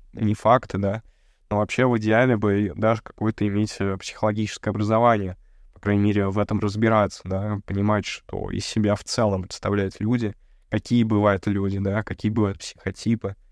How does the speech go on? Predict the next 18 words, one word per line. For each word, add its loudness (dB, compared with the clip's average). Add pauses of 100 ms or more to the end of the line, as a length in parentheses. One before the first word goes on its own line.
(380)
чтобы -2
просто, 0 (420)
ну, 0
себе 0
даже 0 (200)
просто, -12 (800)
просто, -2
просто, -6 (540)
э, 0
извиняюсь 4
за 0
фта-, -8
тавтологию, 0
чтобы, -2 (880)
ну, 0
облегчить 0
себе 0
процесс. -6